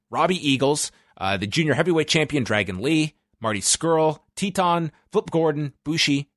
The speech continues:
Yoshinobu Kanemaru, Taka Michinoku, El Desperado, Taiji Ishimori, Will Ospreay,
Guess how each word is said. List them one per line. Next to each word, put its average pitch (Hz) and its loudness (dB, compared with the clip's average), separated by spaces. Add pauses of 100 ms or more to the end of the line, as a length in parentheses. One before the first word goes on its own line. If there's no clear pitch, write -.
(140)
Yoshinobu 139 0
Kanemaru, 139 0 (280)
Taka 185 -2
Michinoku, 127 0 (180)
El 170 2
Desperado, 101 0
Taiji 165 0
Ishimori, 98 -2 (200)
Will 220 -2
Ospreay, 113 -4